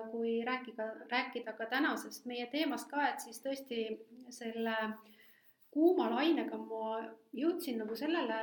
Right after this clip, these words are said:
järeldusele, et, äh, Eestis on tegelikult, äh, kui me võtame sellist traditsioonilist Eestimaa suve,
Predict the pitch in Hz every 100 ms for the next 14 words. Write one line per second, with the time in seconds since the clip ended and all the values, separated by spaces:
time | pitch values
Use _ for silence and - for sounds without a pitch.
0 | 220 254 339 220 220 226 220 220 220 214
1 | _ 226 226 226 240 294 370 - 247 220
2 | 220 262 339 311 - 214 214 - 226 220
3 | 220 - - 240 247 330 285 220 226 220
4 | 220 - 226 226 - - 311 370 349 220
5 | 220 - 254 285 294 - 214 214 - 285
6 | 262